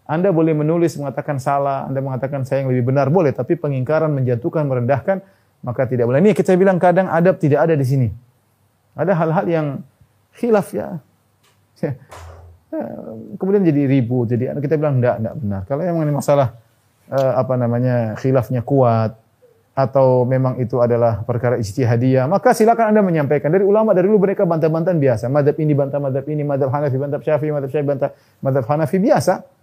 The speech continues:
Perkara khilaf-khilaf yang kuat, tapi mereka tidak menghina, merendahkan, mengatakan itu kemaksiatan, enggak. Hanya pada tahapan ini lebih benar, itu salah, biasa. Ya.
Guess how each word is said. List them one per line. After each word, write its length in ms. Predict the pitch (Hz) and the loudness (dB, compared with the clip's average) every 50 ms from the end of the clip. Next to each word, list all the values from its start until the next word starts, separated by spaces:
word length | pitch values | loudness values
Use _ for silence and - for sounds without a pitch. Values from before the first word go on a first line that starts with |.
| _ _ _ _ _ _ _ | _ _ _ _ _ _ _
Perkara 340 | - 147 - 180 180 190 175 | -6 -2 0 2 2 2 0
khilaf-khilaf 480 | - 202 180 165 127 123 135 175 170 151 156 | 0 0 0 0 0 0 0 0 0 0 -2
yang 80 | 156 143 | -4 -4
kuat, 160 | 135 185 185 | -2 0 0
tapi 80 | 214 202 | 0 2
mereka 320 | 196 196 202 202 208 165 | 2 0 0 -2 -2 -2
tidak 400 | 190 180 165 - 196 - - - - _ _ _ _ _ _ - | -2 0 2 2 2 2 0 -8 -20 _ _ _ _ _ _ -4
menghina, 400 | 147 147 127 123 151 170 170 170 | -2 0 2 2 2 2 0 0
merendahkan, 640 | 165 151 143 135 131 127 151 165 156 - 170 160 160 | 0 0 0 0 0 0 0 -2 -2 -4 -6 -6 -4
mengatakan 400 | 143 131 127 110 151 156 151 131 | -4 -6 -6 -4 -4 -4 -6 -6
itu 80 | 135 | -4
kemaksiatan, 640 | - 135 135 123 117 - 170 175 175 180 165 151 143 | -4 -4 -4 -4 -4 -2 -2 -2 -2 -2 0 2 4
enggak. 320 | 156 160 151 117 - - - _ _ _ _ _ _ _ 151 | 6 6 4 2 0 -8 -20 _ _ _ _ _ _ _ -4
Hanya 80 | 165 175 170 | -4 -2 0
pada 160 | 160 160 156 | 0 0 0
tahapan 320 | - 165 170 185 180 170 | 0 -2 -2 -2 -2 -2
ini 20 | 160 156 | 0 0
lebih 160 | 143 123 131 | 0 0 0
benar, 160 | 135 151 156 | 0 0 -2
itu 160 | - 135 - 143 | -2 -4 -6 -6
salah, 400 | - - 156 160 165 160 127 131 - - 160 | -4 -4 -4 -4 -4 -6 -8 -10 -10 -6 -4
biasa. 400 | 175 262 359 - - 127 123 - _ _ _ _ _ _ _ _ - | -2 -2 -2 -2 -2 -6 -6 -6 _ _ _ _ _ _ _ _ -6
Ya. 160 | 135 147 147 | -4 -4 -4